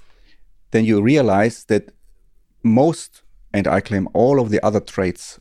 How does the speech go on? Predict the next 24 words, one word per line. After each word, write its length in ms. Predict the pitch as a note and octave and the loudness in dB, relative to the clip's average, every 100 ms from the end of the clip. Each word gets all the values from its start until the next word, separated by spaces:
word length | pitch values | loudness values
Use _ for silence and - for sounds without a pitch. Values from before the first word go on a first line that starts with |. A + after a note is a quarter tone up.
| - | -6
at 140 | - | -4
least 160 | G2+ F2+ | -4 -4
of 140 | E2 | -2
rational 360 | G2 A#2 A2 G2+ | 0 0 0 -2
intelligence, 800 | F2 F#2 F#2 - E2+ F2+ - - - - - | -2 -2 -2 -2 -8 -8 -16 -20 -20 -20 -16
which 200 | F#2 - | -16 -12
we 80 | |
usually 280 | F2 F#2 - | -8 -8 -8
associate 400 | - - - F#2+ | -8 -8 -8 -10
with 80 | E2+ | -10
intelligence, 580 | F2 - F2 - - - - - | -8 -6 -8 -8 -14 -16 -20 -8
are 140 | - - | -4 -2
emergent 680 | G2+ G2+ G2+ A2 - F2+ - | 0 2 4 2 0 -4 -6
phenomena 600 | - F2+ E2+ F2 E2 D#2+ - - | -10 -8 -6 -6 -6 -8 -12 -20
from 320 | - - F2+ | -14 -6 -4
this 160 | E2 D#2+ | -4 -6
definition. 640 | - - E2 E2 - F2+ - - - - _ - - | -12 -14 -12 -12 -14 -20 -20 -20 -20 -20 _ -20 -20
Like, 140 | - - | -20 -8
you 80 | F2+ | -4
know, 60 | E2 | -4
creativity, 840 | - F2 E2 - F2 F2 - F2 | -2 0 0 0 0 -2 -2 -4
memorization, 880 | E2+ E2+ E2+ D#2+ E2+ E2+ - E2 E2 | -2 -2 -2 -4 -4 -4 -4 -8 -8
planning, 680 | - F2 F2 F2 E2 D#2+ F2 | -4 -2 0 0 -2 -4 -2
knowledge. 520 | F2 E2+ E2 - | 0 0 -2 -8